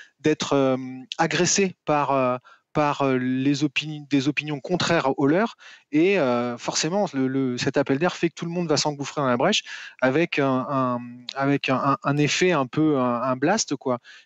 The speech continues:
qui fait qu'on se sent tout de suite submergé. Alors, quand on, quand on est la cible de, de, de ces appels d'air, c'est très, très dur à vivre. Et puis, quand on, quand on est, euh, quand on fait partie du, du, du camp du bien, entre guillemets, euh, quel qu'il soit, que ce soit, euh, l'alt-right ou le, ou, euh,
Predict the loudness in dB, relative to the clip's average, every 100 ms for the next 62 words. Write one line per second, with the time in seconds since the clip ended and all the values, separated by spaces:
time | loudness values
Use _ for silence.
0 | _ -6 0 0 2 2 2 -2 -6 -10
1 | -12 -10 -8 -8 -6 -6 -4 -6 0 0
2 | 2 2 2 -2 -4 -6 0 0 2 0
3 | 0 0 -2 -4 -10 -16 -20 _ 0 2
4 | 4 2 0 0 0 0 2 0 0 0
5 | 0 0 0 -4 -8 _ -4 -2 -2 0
6 | 0 2 2 0 -2 -8 -6 -2 0 0
7 | 0 0 -2 0 -2 2 2 2 2 -2
8 | -2 -4 -2 -4 -4 -6 -8 -10 -12 -16
9 | -18 _ -14 -2 0 0 0 0 2 0
10 | -2 -2 -2 -2 -6 -20 -4 -2 2 0
11 | 0 0 2 0 0 -6 0 2 2 2
12 | 0 -2 0 -2 0 0 0 -2 -2 0
13 | 0 0 -4 -2 0 0